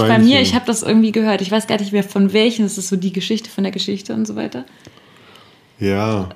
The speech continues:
Speaker 1: <laughs>
Speaker 2: Einfach
Speaker 1: Ob das
Speaker 2: nur,
Speaker 1: jetzt so gesund ist, weiß
Speaker 2: äh,
Speaker 1: ich
Speaker 2: das
Speaker 1: auch
Speaker 2: sind einfach nur
Speaker 1: nicht.
Speaker 2: solche Art von Rachefantasien von Männern.
Speaker 1: Ja.
Speaker 2: So. Ah, böse.
Speaker 1: Mhm.
Speaker 2: Okay.
Speaker 1: Okay. Und was würdest du noch, ähm, was würdest du wiederholen? Oder was war was, was du jetzt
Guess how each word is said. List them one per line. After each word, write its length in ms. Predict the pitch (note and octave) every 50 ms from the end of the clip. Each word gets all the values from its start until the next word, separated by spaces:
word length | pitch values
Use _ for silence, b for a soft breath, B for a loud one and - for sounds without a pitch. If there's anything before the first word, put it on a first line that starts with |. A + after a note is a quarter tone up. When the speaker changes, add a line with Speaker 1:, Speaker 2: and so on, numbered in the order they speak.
| - -
Speaker 1:
<laughs> 1040 | - F4+ F4 E4 - - - - - - - - A4 - - - - - - - -
Speaker 2:
Einfach 200 | C3+ C#3+ - D#3+
Speaker 1:
Ob 60 | D#3
das 80 | D3+ D3
Speaker 2:
nur, 220 | D3 D3 D3 D3
Speaker 1:
jetzt 80 | D3 D3
so 40 | B3 B3
gesund 400 | C#4 A3 F#3+ G#3+ B3 D4 D4 C#4
ist, 180 | B3 - - -
weiß 160 | - - -
Speaker 2:
äh, 40 | -
Speaker 1:
ich 40 |
Speaker 2:
das 140 | B2 C3 C3 C3
Speaker 1:
auch 60 | -
Speaker 2:
sind 80 | D3+ D3
einfach 140 | C#3 C#3 D3
nur 100 | D3 D3
Speaker 1:
nicht. 80 | C#3+ C#3+
Speaker 2:
solche 300 | D3 C#3 B2 C#3 C3+ C3
Art 220 | A2+ B2 B2+ B2+
von 200 | B2 - B2 A#2+
Rachefantasien 1120 | G2+ G#2 A2 A#2+ B2 A#2+ - B2 - - G#2+ G2 F#2+ F#2 F#2 F2 - - G2 F#2 F#2 F#2 F2+
von 140 | F#2 F#2 F#2 F#2
Männern. 300 | F#2 F#2 F#2 F#2 - -
Speaker 1:
Ja. 480 | - - F3 E3 D3 - - - - - - - -
Speaker 2:
So. 60 | F#2+
Ah, 140 | G#2 A2+ A2 G#2 D4+
böse. 380 | - F#2+ G2+ B2 C3 A#2+ - - G2+ F#2 B B B B B B B B B B B B B B B B B B B B B _ _ _ _ _ -
Speaker 1:
Mhm. 460 | A#3 B3 A#3 G#3+ G3+ G3 G#3+ C4+ E4 -
Speaker 2:
Okay. 540 | - G2 F#2+ - - G2 F2+ F2+ G2+ A#2+ D#3 D#3
Speaker 1:
Okay. 460 | A3 G#3 - A3+ A3 G3+ G3 F#3+ G3 G3+ - - - _ -
Und 140 | - G#3+ G3
was 200 | A#3 A#3 A#3 A#3
würdest 260 | B3 A#3 A#3 - -
du 60 | - G#3+
noch, 320 | A3 A#3+ C4+ C4+ - - - -
ähm, 300 | G#3 A3 A3 G#3 G3+ A3
was 160 | A#3+ B3 B3+
würdest 260 | C4 - - - -
du 100 | A#3+ G#3
wiederholen? 460 | A3 G#3+ G#3+ G3 F#3 G3 F#3+ F3 E3
Oder 160 | E3+ F#3 G3
was 220 | G#3+ A#3+ A#3+ - -
war 320 | A#3 A3 A3 A3 A3 - B B B B B B B B B
was, 220 | B G#3+ A3 G#3+ -
was 140 | A3+ - -
du 80 | - G3+
jetzt 440 | G3 G3 G3 G3 - - - -